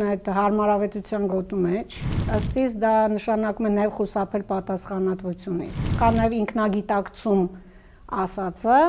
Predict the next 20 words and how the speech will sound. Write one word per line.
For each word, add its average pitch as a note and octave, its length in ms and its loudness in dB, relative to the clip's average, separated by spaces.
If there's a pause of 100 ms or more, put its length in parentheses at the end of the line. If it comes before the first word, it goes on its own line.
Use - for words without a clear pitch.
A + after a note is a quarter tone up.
(200)
որը G#3+ 240 0
նշանակում G#3+ 640 -2
է, C#4+ 160 2
թե A#3 160 4 (840)
ինչպես B3+ 440 4
ես G#3+ 160 0
դու A3+ 140 2 (160)
ինքդ A#3 340 -2
տեսնում A3 440 0 (200)
քեզ, C4 500 8 (220)
բայց A3 440 0 (120)
ուրիշների G#3 640 2 (100)
աչքերով։ - 880 -2
Իմ C#4+ 160 8
կարծիքով C#4 720 8
դա B3 160 12
առաջացնում B3+ 640 6
է C#4 60 2 (100)
նաև B3 380 6 (220)
ծուլություն, A#3+ 840 2